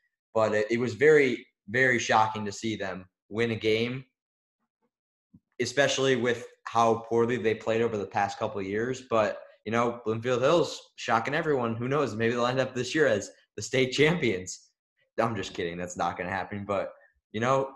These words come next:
it's great to dream. But let's move on to a team that actually has state champ op-, aspirations and actually probably has a chance to win the state championship this year. And that is North Farmington High School, which is my high school. And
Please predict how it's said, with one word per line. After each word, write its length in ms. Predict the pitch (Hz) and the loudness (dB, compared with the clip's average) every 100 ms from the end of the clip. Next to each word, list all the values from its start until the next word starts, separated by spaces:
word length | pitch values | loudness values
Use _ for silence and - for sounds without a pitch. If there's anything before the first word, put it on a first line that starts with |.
| - | -2
it's 180 | 139 - | 0 0
great 320 | 156 170 170 | 4 6 4
to 100 | 127 | 0
dream. 440 | 120 107 85 85 - _ | -2 -2 -4 -12 -20 _
But 140 | 107 | 2
let's 200 | 170 208 | 4 4
move 160 | 233 185 | 2 4
on 220 | 175 165 | 4 4
to 160 | 160 151 | 2 0
a 40 | |
team 280 | 143 170 165 | 0 0 2
that 320 | 160 160 - - - _ - | 4 4 2 -8 -20 _ 2
actually 360 | 190 202 185 | 2 2 0
has 300 | 180 180 175 - - - | 4 2 2 -6 -12 -14
state 560 | - 160 156 - - | 0 2 2 -2 -10
champ 380 | - 147 143 135 - _ _ _ - | -2 0 2 0 -8 _ _ _ 4
op-, 360 | 131 - - - - | 4 4 -2 -10 0
aspirations 880 | 127 139 - 127 131 135 139 131 123 | 2 2 -2 0 2 2 -2 -4 -2
and 300 | 127 120 113 - _ | -2 -2 -10 -18 _
actually 300 | 143 175 180 | 0 2 0
probably 300 | 170 196 190 | 2 4 4
has 140 | 170 156 | 4 2
a 60 | |
chance 340 | 147 175 160 - | 0 0 -2 -2
to 140 | 139 | -2
win 220 | 113 139 | 2 2
the 100 | 123 | 0
state 220 | 117 123 117 | -4 -4 -4
championship 600 | 123 110 110 107 110 107 | -4 -6 -6 -6 -6 -6
this 180 | 107 113 | -8 -2
year. 200 | 113 113 | 2 2
And 240 | 113 110 - _ _ _ _ _ _ _ _ _ | 0 -4 -14 _ _ _ _ _ _ _ _ _
that 200 | 135 175 | 4 6
is 120 | 202 | 6
North 300 | 147 165 165 | 6 4 4
Farmington 340 | 165 156 139 135 | 4 4 2 -2
High 160 | 135 | 0
School, 220 | 131 131 123 | 0 0 -2
which 220 | 123 139 | 0 0
is 140 | 139 | 2
my 180 | 127 120 | 2 2
high 180 | 123 120 | 2 0
school. 320 | - 120 120 | 0 -2 0
And 180 | 117 | 0